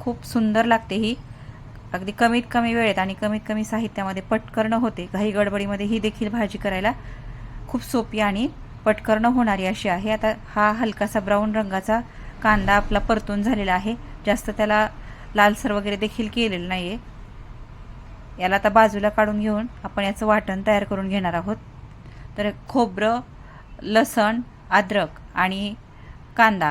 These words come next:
हे जे साहित्य आहे हे मिक्सरला काढून घेणार आहे. खोबरं आहे आणि हा कांदा आहे, लसणाच्या एक दहा बारा पाकळ्या घेतलेल्या आहेत आणि अद्रकचा छोटासा तुकडा घेतला. तर हेच वा-, ह्याचंच फक्त वाटण करणार आहोत आपण, मिक्सरला बारीक करून घ्यायचं आता हे.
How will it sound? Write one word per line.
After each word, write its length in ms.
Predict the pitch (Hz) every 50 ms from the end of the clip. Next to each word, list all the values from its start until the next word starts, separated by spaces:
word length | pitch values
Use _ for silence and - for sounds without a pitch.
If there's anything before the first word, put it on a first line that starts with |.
| 175 - - -
हे 120 | 214 208
जे 100 | 190 208
साहित्य 460 | 202 - - 220 202 214 208 - - 180
आहे 200 | 180 202 220 240
हे 240 | 254 247 240 233
मिक्सरला 560 | - 214 220 214 - - 220 202 196 202 226 269
काढून 320 | - 240 220 185 180 180
घेणार 220 | 175 180 170 165
आहे. 120 | 165 180 185 -
खोबरं 300 | - 220 208 180 185 190
आहे 280 | 185 185 196 220 220 247 - -
आणि 200 | 185 175 175 180
हा 160 | 196 196 185 180
कांदा 360 | - - 208 196 180 175 170
आहे, 200 | 185 190 214 233 - - - - - - - - - - - - - - - - - - - - - -
लसणाच्या 500 | 190 202 208 - - 202 196 - 208 208
एक 120 | 196 - 190
दहा 180 | 202 202 196
बारा 160 | 185 190 190
पाकळ्या 380 | 185 - 208 196 202 196 190 190
घेतलेल्या 320 | 202 214 - 196 180 175
आहेत 180 | 170 185 190 -
आणि 180 | - 185 180 185
अद्रकचा 560 | - 180 190 175 175 180 175 - - - 208 202
छोटासा 400 | - - 269 220 - 233 196 214
तुकडा 320 | 196 - 247 - 208 180
घेतला. 280 | 160 175 160 - 156 170
तर 100 | - 175
हेच 320 | 196 226 220 226 - -
वा-, 200 | 226 214 208 196 -
ह्याचंच 300 | 175 190 202 226 233 233 240 - -
फक्त 220 | 262 - - 208
वाटण 420 | 196 196 202 202 202 - 180 175 180
करणार 300 | 202 196 190 180 165 165
आहोत 220 | 165 175 175 170
आपण, 240 | 165 156 - 233 254 - - - - - - - - - - - - - - - - - - - - - - - - - - - - - - - -
मिक्सरला 440 | 214 214 - - 269 214 214 214
बारीक 260 | 214 220 214 202 196 -
करून 240 | - 214 208 208 202
घ्यायचं 280 | 202 208 190 - 190
आता 140 | 175 165 180
हे. 180 | 170 190 214